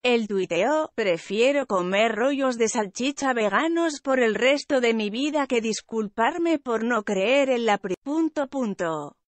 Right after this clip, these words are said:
En marzo, Piers provocó más de cincuenta mil quejas, incluida una de la propia Meghan, por sus comentarios sobre su entrevista con el príncipe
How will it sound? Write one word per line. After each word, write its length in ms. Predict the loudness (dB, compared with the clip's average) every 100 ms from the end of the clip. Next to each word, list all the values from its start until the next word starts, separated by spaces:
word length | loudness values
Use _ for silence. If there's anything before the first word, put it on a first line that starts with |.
| -2
En 300 | 0 0 -2
marzo, 640 | 0 0 -2 -2 0 0 -2
Piers 420 | -2 -2 -2 -8
provocó 600 | -2 0 2 0 0 0
más 240 | 0 0 0
de 120 | -2
cincuenta 600 | -2 -4 -2 -2 0 0
mil 240 | 0 -2 0
quejas, 480 | -2 -2 -2 -2 -2
incluida 840 | -2 -2 -4 0 0 0 0 0
una 320 | 0 0 0
de 120 | 2 2
la 120 | 0
propia 540 | 0 -2 0 0 2
Meghan, 560 | 2 0 0 -4 -6 -2
por 200 | 0 0
sus 260 | -2 -4 -2
comentarios 840 | -2 0 0 0 0 2 0 0
sobre 320 | 0 0 -2
su 160 | 0 0
entrevista 720 | 0 0 0 0 -2 -4 -2
con 220 | 0 0
el 160 | -2 0
príncipe 680 | 2 2 2 -2 0 -2